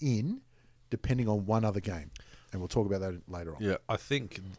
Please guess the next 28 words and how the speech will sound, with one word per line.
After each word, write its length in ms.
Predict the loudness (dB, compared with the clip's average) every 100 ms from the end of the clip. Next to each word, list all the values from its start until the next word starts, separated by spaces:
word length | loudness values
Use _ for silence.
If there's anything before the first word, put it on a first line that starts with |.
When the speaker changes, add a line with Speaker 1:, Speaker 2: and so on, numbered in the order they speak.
| -8
Speaker 3:
they 160 | 2 4
lose 200 | 4 4
to 120 | 2
Adelaide. 300 | -2 -4 -10 -10
I, 120 | -8 -8 -4
I 80 | -4
don't 280 | 2 0 0
think 140 | -4
they'll 140 | -4 -4
win 180 | -4
there. 200 | -8 -12 -14 -16 -6
Speaker 1:
Yep. 160 | -4 -4 -4
Speaker 3:
Um, 340 | 0 2 0 -2 -10 -20 -20 -16 -6
I 140 | -6
don't 340 | 0 2 2 2
think 160 | 0
they're 80 | 0
good 180 | 2 2
enough 260 | 2 -2 -6
to 60 | 0
give 260 | 0 0
Gold 220 | 2 2 4
Coast 320 | 2 2 2
or 160 | 2 2
Freo 360 | 2 2 4
an 60 | 2
absolute 360 | 0 -4 -6 -4
pasting, 400 | -4 -6 -8